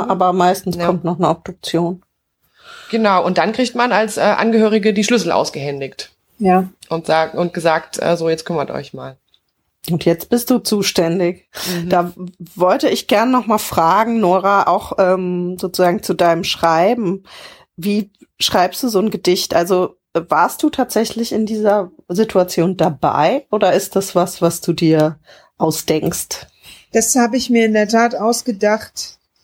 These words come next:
Speaker 3: weil ich die Wohnung gut kannte. Die Wohnung
Speaker 2: Mhm.
Speaker 3: war ganz klein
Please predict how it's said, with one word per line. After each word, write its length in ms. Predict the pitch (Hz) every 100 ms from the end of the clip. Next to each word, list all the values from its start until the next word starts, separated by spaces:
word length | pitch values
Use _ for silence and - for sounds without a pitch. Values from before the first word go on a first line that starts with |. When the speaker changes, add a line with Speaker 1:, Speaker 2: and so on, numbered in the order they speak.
| _
Speaker 3:
weil 260 | 196 196 196
ich 180 | 196 -
die 180 | 208
Wohnung 340 | 196 302 269 196
gut 260 | 196 190
kannte. 680 | - 202 185 190 - 247 330 - _ _ _ _ _
Die 120 | 214
Wohnung 260 | 208 226 233
Speaker 2:
Mhm. 100 | 190
Speaker 3:
war 120 | 220
ganz 340 | 226 247 240
klein 600 | - 202 180 180 196 262